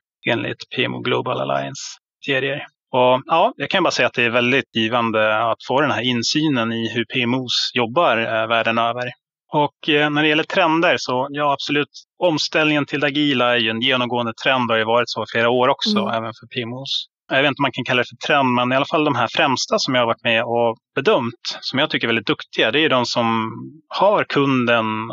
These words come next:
Speaker 1: i fokus, medarbetarna, oavsett om kunden är intern då, eller om det är en extern kund, att man hela tiden har anpassat sig. Och när det gäller just agil transformation så kan det bli så att, eh, man blir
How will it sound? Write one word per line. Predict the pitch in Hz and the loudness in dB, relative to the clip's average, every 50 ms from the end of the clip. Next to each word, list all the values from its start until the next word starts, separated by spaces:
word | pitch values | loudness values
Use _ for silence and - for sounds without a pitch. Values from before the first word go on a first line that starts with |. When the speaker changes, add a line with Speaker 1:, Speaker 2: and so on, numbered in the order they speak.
| - - - - | -12 -12 -12 -12
Speaker 1:
i | 123 - | -8 -6
fokus, | 135 123 117 - _ _ - 120 120 117 - - - - | -4 -6 -6 -6 _ _ -4 -4 -4 -2 -2 -4 -2 -2
medarbetarna, | 139 139 135 127 127 123 117 123 123 120 117 - _ - 123 113 113 110 113 110 113 120 127 - _ _ _ _ _ - | 0 0 0 2 2 0 2 2 2 2 0 0 _ -4 -2 0 0 2 2 2 0 -2 -4 -8 _ _ _ _ _ -2
oavsett | 139 127 - - 139 - | 0 0 0 0 -2 -2
om | 135 | -2
kunden | 120 - 147 135 131 131 127 120 | -2 0 2 2 2 2 2 2
är | 120 | 0
intern | 117 117 - 135 127 127 127 120 | 0 0 0 2 2 2 2 0
då, | 113 113 110 113 | 0 -2 -2 -2
eller | 117 123 135 151 170 | -2 0 0 0 0
om | 165 143 | 0 -2
det | 127 127 | -2 -2
är | 123 | -2
en | 127 135 127 | -4 -6 -8
extern | 120 - - - 147 135 127 117 | -10 -8 -4 0 0 0 0 -2
kund, | - - 185 165 131 120 117 123 | -4 -2 0 0 0 2 0 -2
att | 123 - | -2 0
man | 151 139 139 123 | 0 0 0 0
hela | 135 135 135 131 | 0 0 0 0
tiden | - - 139 135 131 | -2 -2 -2 0 0
har | 127 123 123 - - | 2 0 0 2 2
anpassat | 160 156 143 - - - 196 - - - 135 - | 2 2 2 0 0 0 0 0 0 -2 -4 -4
sig. | - - 117 110 113 117 - - | -4 -2 -2 -2 -4 -6 -4 -2
Och | 135 123 - _ _ _ _ - - | -2 -2 -2 _ _ _ _ -6 -2
när | 135 139 | 0 2
det | 135 131 | 2 4
gäller | 135 156 156 160 | 4 4 4 4
just | 147 123 - - - | 2 2 0 -2 -2
agil | 139 123 120 123 117 113 | 0 2 2 2 0 0
transformation | - 131 120 - 131 123 - 170 180 180 151 | -2 -4 -4 -2 -2 -2 0 0 0 0 -2
så | - - 123 | -4 -6 -6
kan | - 131 | -4 -2
det | 127 120 | -2 0
bli | 120 120 | 0 0
så | 110 - - 120 | 0 0 0 0
att, | 113 - _ - - | 0 -2 _ -4 -2
eh, | 123 120 120 117 113 110 - - - _ _ _ _ 131 | 2 2 4 4 2 0 -2 -8 -16 _ _ _ _ 0
man | 135 131 120 | 0 0 2
blir | 120 135 131 127 123 127 123 120 120 113 | 0 0 -2 0 0 0 0 2 2 0